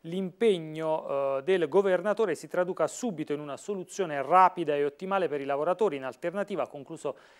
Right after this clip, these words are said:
il sindacato, eh, si organizzeranno forme di protesta concordate con i lavoratori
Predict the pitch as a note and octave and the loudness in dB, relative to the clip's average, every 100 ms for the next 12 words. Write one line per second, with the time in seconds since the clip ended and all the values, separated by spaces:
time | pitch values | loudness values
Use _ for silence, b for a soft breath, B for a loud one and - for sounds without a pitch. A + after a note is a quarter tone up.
0 | B - F#3+ F3 E3+ G#3+ G#3 A3+ E3+ B2 | B -4 2 2 2 -6 4 4 4 -2
1 | - D#3+ E3 D3 C3 F3+ E3 F3 D3 G3 | -2 -2 -2 -6 -4 -4 -2 -4 0 2
2 | E3+ C3 C3+ C#3+ - A3 D#3 D3 F3+ - | 2 -2 -8 -10 2 4 4 -4 -4 -2
3 | F3 F#3 - - - - A#3 F#3+ F3+ D3 | 0 -2 -2 -6 -2 0 0 0 -2 2
4 | F#3 G3+ F#3+ D#3+ D#3 F3 F3+ F#3+ F3+ D3+ | 4 4 2 -4 -2 -2 2 0 0 -2
5 | B2+ | -6